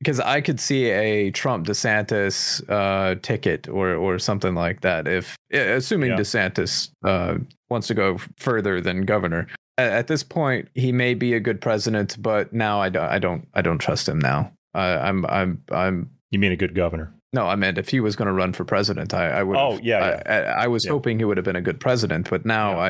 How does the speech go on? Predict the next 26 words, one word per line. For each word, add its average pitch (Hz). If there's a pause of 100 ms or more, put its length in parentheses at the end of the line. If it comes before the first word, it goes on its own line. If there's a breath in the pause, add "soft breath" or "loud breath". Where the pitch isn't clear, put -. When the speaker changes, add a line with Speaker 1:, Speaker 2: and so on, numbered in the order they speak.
(120)
Speaker 1:
I, -
I 95
can't -
trust -
that 73
anymore. 73 (160)
I-, 113
is 123
he 131
a 113
good 110
governor? 120 (180)
<laughs> -
Well, 101
I 101
mean, 104
he's 123
probably 131
a 110
good 117
governor 123
for -
Florida, 156 (100)
sure. - (220)
Um, 104
but 92